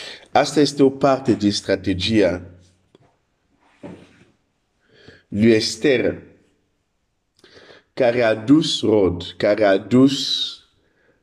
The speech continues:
rezultate, care a avut impact.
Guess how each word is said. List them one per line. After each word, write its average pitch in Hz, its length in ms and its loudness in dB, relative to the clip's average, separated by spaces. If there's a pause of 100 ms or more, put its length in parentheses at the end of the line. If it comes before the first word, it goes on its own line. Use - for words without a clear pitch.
(180)
rezultate, 101 840 0
care 107 240 -2
a 104 40 4
avut 101 340 -2
impact. 95 800 -2